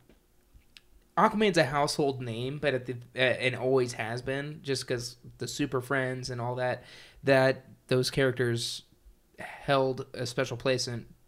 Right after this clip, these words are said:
our parents' hearts and whatnot because they grew up with them. Um, but still, <laughs> Aquaman is probably a B-list hero, if, and, uh,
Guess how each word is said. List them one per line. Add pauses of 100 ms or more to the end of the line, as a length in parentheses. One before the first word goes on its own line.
(120)
our
parents'
hearts
and
whatnot
because
they
grew
up
with
them. (500)
Um, (1400)
but
still,
<laughs>
Aquaman
is
probably
a
B-list
hero,
if, (180)
and,
uh,